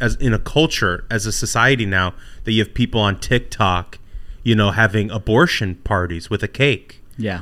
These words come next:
Speaker 1: Like, that's, that is demonic s-,
Speaker 2: It, it was
Speaker 1: behavior.
Speaker 2: a very quick, very quick move from the left, from, what was it,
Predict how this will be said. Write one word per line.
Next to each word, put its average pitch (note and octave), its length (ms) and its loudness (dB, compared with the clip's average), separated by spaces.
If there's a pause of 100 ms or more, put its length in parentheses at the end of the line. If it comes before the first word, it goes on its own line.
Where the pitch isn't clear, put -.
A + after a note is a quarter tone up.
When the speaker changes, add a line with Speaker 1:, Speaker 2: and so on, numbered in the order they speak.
(120)
Speaker 1:
Like, B2+ 200 2
that's, D3 400 2
that C#3+ 200 4
is B2+ 120 2
demonic A#2+ 540 4
s-, - 140 -6
Speaker 2:
It, G#3 200 6
it F#3 60 8
was G#3 200 6
Speaker 1:
behavior. D#3 120 2
Speaker 2:
a C3 40 4
very C3+ 560 4
quick, B2+ 600 -2
very A2+ 420 0
quick B2+ 420 -4
move G2+ 340 0
from G2+ 180 -4
the F2+ 80 -4
left, F#2 420 -4
from, F#2+ 400 -4
what G#2 140 -4
was E2+ 140 -6
it, - 120 -10